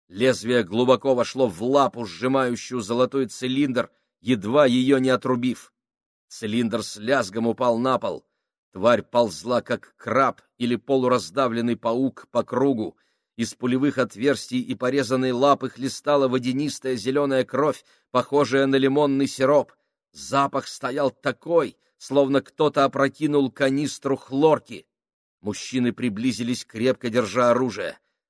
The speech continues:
Двигались они на автомате. Пришло время покончить с чудовищем, с монструозным осквернителем и разрушителем всего,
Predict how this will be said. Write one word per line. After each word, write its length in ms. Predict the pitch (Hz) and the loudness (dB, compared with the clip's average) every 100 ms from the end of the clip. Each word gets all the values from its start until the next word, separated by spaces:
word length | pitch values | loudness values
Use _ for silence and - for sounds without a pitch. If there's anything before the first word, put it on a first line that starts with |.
| _ | _
Двигались 640 | 76 87 107 98 107 - | _ -8 -6 -4 -6 -4
они 200 | 107 104 | -4 -2
на 120 | 104 104 | -2 -4
автомате. 600 | - 104 107 98 - _ _ _ _ _ _ | -4 -4 -4 -6 -10 _ _ _ _ _ _
Пришло 380 | 101 - 131 131 | -10 -2 2 4
время 300 | 131 131 123 | 4 2 0
покончить 840 | - 120 - 151 147 117 123 110 | 0 -2 -2 0 2 0 -8 -12
с 100 | - | -14
чудовищем, 880 | - - 120 131 127 104 - 101 76 _ _ _ | -16 -8 -2 0 0 -4 -12 -18 -20 _ _ _
с 160 | - - | -10 0
монструозным 1000 | 135 123 123 135 143 151 107 120 131 - | 2 2 4 6 6 6 2 0 0 0
осквернителем 960 | 143 - - 131 113 139 139 135 131 | -2 -4 -2 -2 0 -2 -2 0 0
и 140 | 127 135 | 0 0
разрушителем 760 | 131 110 131 - 156 139 131 | 0 0 -4 -4 -4 -2 -4
всего, 520 | 120 - 139 151 143 | -4 -6 -2 2 2